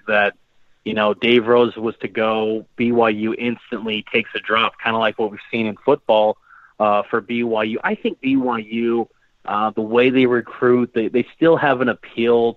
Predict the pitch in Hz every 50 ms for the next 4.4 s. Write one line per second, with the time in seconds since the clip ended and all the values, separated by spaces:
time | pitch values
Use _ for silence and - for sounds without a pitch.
0 | - - - 117 113 110 107 107 101 - _ _ _ _ _ _ _ - 98 104
1 | 101 98 - - - 123 123 120 - - 123 120 117 113 104 101 107 117 120 117
2 | - - 123 117 113 113 113 117 - - 113 110 - - - 135 123 120 120 117
3 | - - 117 117 117 113 117 _ _ - - 131 139 - 139 147 156 143 127 127
4 | 127 - - - 131 135 135